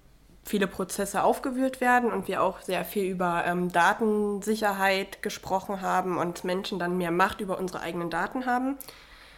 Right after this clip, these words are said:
Ähm, wie siehst du das? Wie wird sich der Handel mit persönlichen Daten beispielsweise in der Werbeindustrie verändern? Beziehungsweise kann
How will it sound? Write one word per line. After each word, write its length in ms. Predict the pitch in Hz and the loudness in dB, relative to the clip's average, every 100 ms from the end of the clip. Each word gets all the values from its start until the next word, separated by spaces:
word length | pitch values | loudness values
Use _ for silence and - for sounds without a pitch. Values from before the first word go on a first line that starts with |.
| - - | -20 -4
Ähm, 340 | 208 202 196 196 | 0 2 0 -2
wie 100 | 202 | -4
siehst 320 | 196 202 - | -4 -4 -4
du 100 | 226 | -2
das? 440 | 247 233 233 233 190 | 2 2 2 -2 -8
Wie 180 | 196 | -4
wird 160 | 196 202 | -4 -4
sich 180 | 214 214 | -6 -4
der 200 | 190 - | -4 -2
Handel 240 | 202 214 | 0 0
mit 160 | 202 202 | -2 -4
persönlichen 720 | 208 185 190 202 196 - 165 | -6 -2 0 0 -2 -4 -2
Daten 580 | 160 190 208 202 190 170 - | 2 2 0 -2 -2 -4 -4
beispielsweise 540 | 180 202 185 185 190 | -4 -4 -2 -2 0
in 80 | 180 | -2
der 100 | 175 | 0
Werbeindustrie 920 | 208 226 226 233 240 - 254 262 269 - - - - | 0 0 0 -2 -4 -6 -4 -4 -4 -10 -20 -20 -16
verändern? 640 | - 233 208 262 285 311 330 - - - - - | -2 0 2 4 4 4 0 -10 -20 -20 -10 -8
Beziehungsweise 920 | 214 226 226 226 214 208 202 202 196 | -2 2 2 2 0 0 2 2 0
kann 600 | - 208 208 214 208 | -4 0 2 4 2